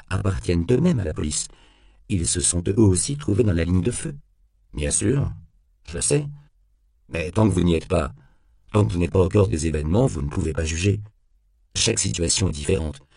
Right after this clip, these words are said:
et personne n'est équipé pour prendre les décisions qui doivent être prises dans ce genre de situation. Donc vous faites ce qui vous paraît approprié sur le coup.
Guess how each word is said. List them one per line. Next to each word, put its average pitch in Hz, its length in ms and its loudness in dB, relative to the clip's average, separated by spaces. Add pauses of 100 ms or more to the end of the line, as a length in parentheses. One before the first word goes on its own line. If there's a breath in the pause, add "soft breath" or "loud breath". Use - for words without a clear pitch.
(160 soft breath)
et 92 120 -8
personne 113 440 2
n'est 95 60 2
équipé 92 460 0
pour 101 240 -8
prendre 107 320 0
les 73 100 -4
décisions 87 540 0
qui 143 100 -6
doivent - 200 -6
être - 200 -2
prises 123 380 0 (260 loud breath)
dans 87 120 -2
ce 90 180 0
genre 113 280 4
de 104 80 0
situation. 95 600 0 (1120)
Donc 143 340 2
vous - 180 -2
faites 135 220 -2
ce - 120 -10
qui 87 120 -6
vous 80 140 -8
paraît 110 300 -2
approprié 85 580 -4
sur - 200 -6
le 131 100 -6
coup. 92 220 -6